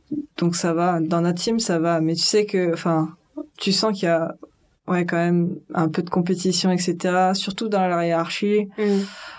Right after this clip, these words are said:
Speaker 1: Genre, tu, la hiér-, la hiérarchie, par contre, tu la ressens vraiment pas mal.
Speaker 2: <laughs>
Speaker 1: Tu, tu sais que parce que toi, t'es tout, enfin, t'es
Speaker 2: T'es,
Speaker 1: jeune,
Speaker 2: ouais.
Speaker 1: t'es en bas, tu, même si t'as plus de skills que les vieux, parce qu'ils, enfin,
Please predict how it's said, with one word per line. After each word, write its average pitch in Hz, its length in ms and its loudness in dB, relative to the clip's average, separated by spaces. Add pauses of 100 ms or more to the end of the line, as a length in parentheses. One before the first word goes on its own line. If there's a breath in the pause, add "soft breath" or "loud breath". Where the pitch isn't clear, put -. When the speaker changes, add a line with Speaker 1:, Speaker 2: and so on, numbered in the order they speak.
(360 loud breath)
Speaker 1:
Genre, 156 480 -2 (340)
tu, 185 240 0
la 175 180 0
hiér-, 196 320 2
la 185 180 0
hiérarchie, 185 480 0
par 175 180 -2
contre, 190 180 2
tu 165 100 -2
la 165 80 2
ressens 170 240 -2
vraiment 170 680 0 (360)
pas 165 120 -2
mal. 165 240 2
Speaker 2:
<laughs> 175 40 -4
Speaker 1:
Tu, 202 180 0
tu 214 180 0
sais 269 180 2
que 254 120 0
parce 196 320 0
que 202 100 0
toi, 220 220 0
t'es 214 180 -2
tout, 180 200 -2 (200)
enfin, 170 340 2 (760 loud breath)
t'es 196 120 -2
Speaker 2:
T'es, 196 60 0
Speaker 1:
jeune, 240 540 2 (120)
Speaker 2:
ouais. 233 80 -10 (120)
Speaker 1:
t'es 202 140 2
en 190 140 2
bas, 247 320 0 (340 loud breath)
tu, 196 220 2 (220)
même 226 180 2
si - 160 -2
t'as 202 160 2
plus 220 220 -2
de 220 100 2
skills 226 300 0
que 214 140 -2
les 185 180 2
vieux, 214 220 -2
parce 170 200 -2
qu'ils, 175 220 0 (280)
enfin, 160 460 0